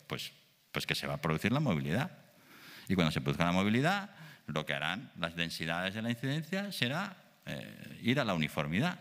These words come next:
Cuanto más movilidad haya, pues más transmisión habrá. Pero lo que no se puede decir es, oiga, que se acabe el estado de alarma y que no pase nada. ¿No? Si, si cuando se acaba el estado de alarma, pues decae el confinamiento. Muy bien, lo ha dicho el delegado del Gobierno. Insisto,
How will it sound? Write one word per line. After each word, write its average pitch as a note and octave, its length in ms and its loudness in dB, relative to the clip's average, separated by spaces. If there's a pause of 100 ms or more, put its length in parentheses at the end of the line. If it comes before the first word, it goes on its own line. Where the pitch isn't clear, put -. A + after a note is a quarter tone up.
(160)
Cuanto D#2 240 2
más D#2+ 160 2
movilidad F#2 500 2
haya, F3 280 -4 (420)
pues - 340 -2 (180)
más G2 260 4
transmisión F#2 460 0
habrá. C#3 240 0 (340)
Pero E2 200 2
lo D#2 120 -4
que - 140 -8
no D2+ 100 -4
se F2+ 140 0
puede F#2 220 0
decir A#2+ 280 2
es, B2 160 -2 (320)
oiga, A#2 180 2
que G2 80 -2
se F2+ 80 -6
acabe G2+ 220 -2
el A2+ 60 2
estado A#2+ 240 0
de A#2 60 2
alarma C#3+ 400 -2
y F#3 120 -2
que D#2+ 120 -2
no F#2 120 -2
pase E3+ 280 -2
nada. C#3 320 -4 (500)
¿No? A#2+ 120 0
Si, C#2 180 -10
si - 160 -10
cuando C2+ 260 -6
se D#2 100 -8
acaba D2+ 160 0
el E2 60 4
estado G#2 220 0
de A#2+ 80 -2
alarma, F#3+ 580 0
pues - 220 -10
decae - 340 -2
el D#2 80 0
confinamiento. F3 800 4 (380)
Muy C#2+ 200 6
bien, F#2 220 6
lo C#2+ 60 2
ha D2 60 2
dicho D2 220 0
el C#2 60 0
delegado C#2+ 400 2 (420)
del F#2+ 180 6
Gobierno. F#2+ 460 2
Insisto, D#3 540 2